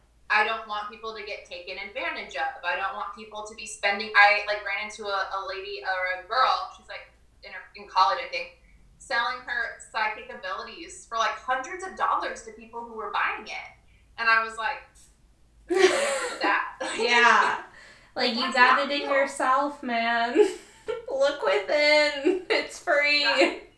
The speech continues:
Speaker 1: So I wrote a P D F on how to strengthen your intuition and spirit work and channeling, and just was like, "If you want it, D M me, it's free." Like, do not pay people for your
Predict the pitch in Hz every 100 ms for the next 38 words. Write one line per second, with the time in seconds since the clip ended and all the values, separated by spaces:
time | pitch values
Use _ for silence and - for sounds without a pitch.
0 | - - - - 311 311 311 392 - -
1 | 294 311 277 311 262 247 254 - - -
2 | 220 277 - 269 262 226 226 220 220 226
3 | 208 220 - 233 214 214 220 208 214 226
4 | 233 214 202 - 247 269 202 175 190 208
5 | 220 233 247 233 208 214 240 190 190 -
6 | - 214 202 190 175 170 - - 180 185
7 | - _ 196 196 233 285 330 - - 339
8 | - - 180 180 190 349 - - - _
9 | _ _ _ _ _ - 294 - - _
10 | _ 254 277